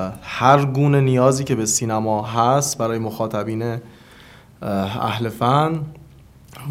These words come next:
وپیاک بتونه اونها رو برطرف بکنه. دکتر یه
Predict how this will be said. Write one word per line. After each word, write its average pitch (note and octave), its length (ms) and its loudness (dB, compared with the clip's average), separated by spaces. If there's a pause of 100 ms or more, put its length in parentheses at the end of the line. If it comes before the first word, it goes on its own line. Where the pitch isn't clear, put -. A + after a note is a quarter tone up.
وپیاک C3 400 4
بتونه D3 280 0
اونها A#2+ 260 2
رو C#3+ 80 4
برطرف A2+ 600 0
بکنه. A2 260 -8 (560)
دکتر C#3+ 300 0
یه C#3+ 240 4